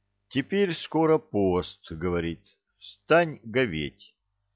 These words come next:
Когда пойдёшь к причастию, причастие прими,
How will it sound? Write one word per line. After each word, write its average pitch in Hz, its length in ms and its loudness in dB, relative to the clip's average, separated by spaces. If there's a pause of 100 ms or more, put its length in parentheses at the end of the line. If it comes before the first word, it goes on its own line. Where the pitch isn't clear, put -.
(220)
Когда 139 340 2
пойдёшь 147 480 -2
к - 40 -18 (100)
причастию, 147 800 -2
причастие 147 720 -4
прими, 131 680 -2